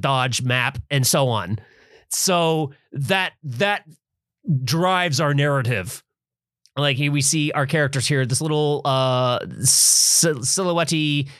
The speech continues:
he almost looks like an alien. He kinda got, like, big, black, glassy eyes and kind of, like, a, a, a smooth head with a couple of spikes that I guess recommend, like, suggest hair. And his friend, an armadillo,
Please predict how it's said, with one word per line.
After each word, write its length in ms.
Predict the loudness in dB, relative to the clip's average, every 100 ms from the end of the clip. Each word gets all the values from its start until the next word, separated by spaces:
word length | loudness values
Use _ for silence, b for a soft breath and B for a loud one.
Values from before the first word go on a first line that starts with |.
| -4
he 100 | -2
almost 280 | 2 2 0
looks 160 | -2
like 140 | 0 0
an 80 |
alien. 560 | 0 0 0 0 -2 -6 -10 _ _ _ _ -6
He 160 | -4
kinda 200 | 0 0
got, 220 | 0 -2 0
like, 240 | -4 0
big, 300 | 0 0 -2
black, 440 | -2 0 -2 -4
glassy 380 | -4 -2 0 -2
eyes 380 | 0 0 0 -2
and 120 | -2
kind 140 | 0 0
of, 80 |
like, 140 | 0 0
a, 340 | 0 0 -2
a, 120 | -2 -2
a 60 |
smooth 440 | 0 2 0 0 0
head 180 | 0
with 120 | 0 -4
a 40 |
couple 240 | -2 0
of 60 | 0
spikes 300 | 2 0 0
that 100 | -2
I 60 | 0
guess 180 | 0
recommend, 500 | 0 0 0 2 0 0
like, 200 | -2 0
suggest 460 | 0 2 2 0 0
hair. 320 | 0 0 -2 B B -6 -2
And 140 | 0
his 120 | 0
friend, 340 | 0 0 0 -2
an 120 | -2 0
armadillo, 640 | 0 0 0 0 -2 -4